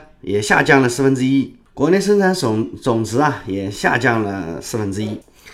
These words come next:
呃，希腊本来是一个不怎么特别富的国家啊，但是在，你要知道，在加入了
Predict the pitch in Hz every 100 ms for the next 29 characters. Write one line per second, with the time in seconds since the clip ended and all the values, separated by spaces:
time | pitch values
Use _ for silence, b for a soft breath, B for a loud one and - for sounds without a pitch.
0 | B B B - - - 160 127 92 98
1 | 92 104 120 - 104 98 101 95 69 -
2 | - 104 90 80 82 78 143 95 95 131
3 | 90 87 82 - 101 107 - 90 - _
4 | _ 113 120 139 143 143 131 - 120 135
5 | 139 143 135 120 143 127 120 143 139 139
6 | 139 120 110